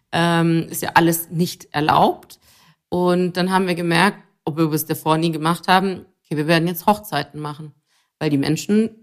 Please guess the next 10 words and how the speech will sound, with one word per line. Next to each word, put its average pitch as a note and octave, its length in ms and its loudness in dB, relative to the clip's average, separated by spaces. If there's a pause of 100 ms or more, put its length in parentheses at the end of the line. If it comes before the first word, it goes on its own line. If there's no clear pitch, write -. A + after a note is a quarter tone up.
(120)
brauchen C#3+ 300 0
ja E3 80 0
noch F#3 180 -2
Hochzeiten G3+ 460 0
und F3 180 -6
in E3 220 -2
deren D#3+ 440 -4 (280)
Zeit F3 340 2
zu D#3 160 -4
Hause F#3+ 640 2